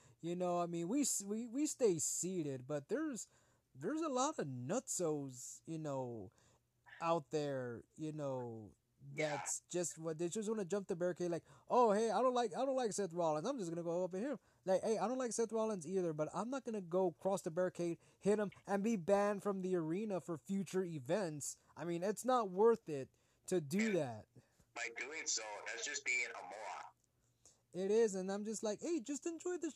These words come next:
Speaker 1: show. If we're, if, if they wanna call us a jackass, fine. If they wanna call us idiots, fine." If, you know, I mean, that's, that's what they do.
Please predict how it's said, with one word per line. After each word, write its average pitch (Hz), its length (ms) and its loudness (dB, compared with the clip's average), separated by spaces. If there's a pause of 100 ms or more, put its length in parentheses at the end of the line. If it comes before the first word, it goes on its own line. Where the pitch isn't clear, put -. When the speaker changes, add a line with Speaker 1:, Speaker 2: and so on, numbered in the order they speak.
Speaker 1:
show. 349 220 4
If 180 120 2
we're, 240 340 0
if, 175 60 -6 (140)
if 185 160 -4
they 214 100 2
wanna 294 200 0
call 262 220 0
us 254 120 0
a 214 40 -4
jackass, 240 600 -4
fine. 233 320 -2
If 160 60 -6
they 180 100 0
wanna 240 160 0
call 254 180 2
us - 180 0
idiots, 226 400 -4 (120)
fine." 277 360 -4
If, 147 120 -6 (480)
you 208 120 -2
know, 247 300 0
I 233 100 0
mean, 240 320 -2
that's, 220 300 0 (100)
that's 220 240 4
what 233 160 -4
they 247 140 2 (160)
do. 214 320 2